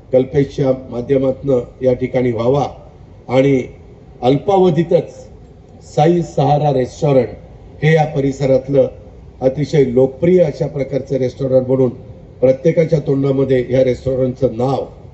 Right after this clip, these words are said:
त्या ठिकाणी यावं, इतकं चांगलं काम या रेस्टॉरंटच्या माध्यमातून व्हावं,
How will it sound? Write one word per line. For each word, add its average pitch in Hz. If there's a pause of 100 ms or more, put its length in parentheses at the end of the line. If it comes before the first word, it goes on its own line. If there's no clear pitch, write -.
(260)
त्या 139
ठिकाणी 131
यावं, 123 (260)
इतकं 151
चांगलं 143
काम 135 (640)
या 127
रेस्टॉरंटच्या 127
माध्यमातून 123 (140)
व्हावं, 123